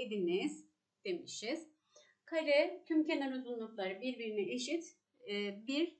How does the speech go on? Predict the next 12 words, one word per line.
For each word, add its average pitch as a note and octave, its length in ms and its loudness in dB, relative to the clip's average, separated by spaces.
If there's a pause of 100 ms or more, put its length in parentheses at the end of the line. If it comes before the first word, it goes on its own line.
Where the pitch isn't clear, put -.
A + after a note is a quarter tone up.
dörtgenimizdi. A#3+ 1160 2 (400)
O D#4 40 -10
zaman B3+ 240 0
şu - 140 -2
şekilde A#3 480 -2
bir A#3 180 -2
kare G#3 280 -4
çizmeye F#3+ 500 -2
çalışalım. F#3 1120 -4 (4000)
Bunun D4 500 4
bir D4 240 4
kenarı A#3 720 2